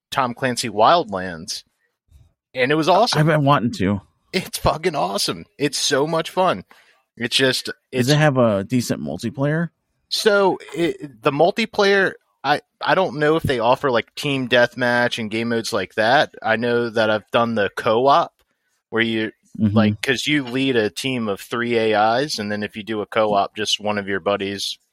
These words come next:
Speaker 1: assumes the role of
Speaker 2: Mm-hmm.
Speaker 1: the A I. And, um, it's just fun. Like, the missions are really cool. It's, it's everything you want in a Tom Clancy game. You're,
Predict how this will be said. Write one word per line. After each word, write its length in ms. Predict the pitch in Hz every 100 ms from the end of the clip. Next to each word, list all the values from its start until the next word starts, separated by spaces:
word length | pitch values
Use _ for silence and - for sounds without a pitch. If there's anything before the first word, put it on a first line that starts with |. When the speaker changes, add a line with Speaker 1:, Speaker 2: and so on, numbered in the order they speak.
| _
Speaker 1:
assumes 460 | 101 - 104 101 110
the 120 | 101
role 240 | 98 98
of 80 | 95
Speaker 2:
Mm-hmm. 160 | 104 101
Speaker 1:
the 80 | 95
A 60 |
I. 180 | 98 117 - - _ _ _ _ _ _ _
And, 360 | 131 113 107 107
um, 380 | 104 92 85 - _ _ _ _ _ _ -
it's 160 | 156 -
just 240 | 170 -
fun. 260 | 139 185 107
Like, 160 | 104
the 100 | -
missions 380 | 113 113 147 131
are 80 | 139
really 260 | 135 139 139
cool. 540 | 127 135 139 143 127
It's, 240 | 117 110 - -
it's 180 | 117 117
everything 380 | 113 135 143 135
you 100 | 123
want 160 | 120
in 40 | 117
a 20 |
Tom 220 | 117 113
Clancy 400 | - 113 110 104
game. 320 | 95 95 95 - - - -
You're, 220 | 110